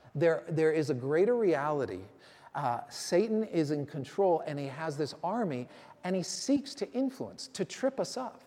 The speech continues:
And he's gonna operate with accusation and deceit.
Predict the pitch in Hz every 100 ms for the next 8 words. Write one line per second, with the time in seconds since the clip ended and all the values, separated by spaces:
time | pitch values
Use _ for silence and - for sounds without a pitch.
0 | - 185 180 - 233 175 185 196 190 165
1 | - - 156 - 220 180 170 - 262 262
2 | - _ _ _ _ _ _ _ - 165
3 | 170 - 277 247 -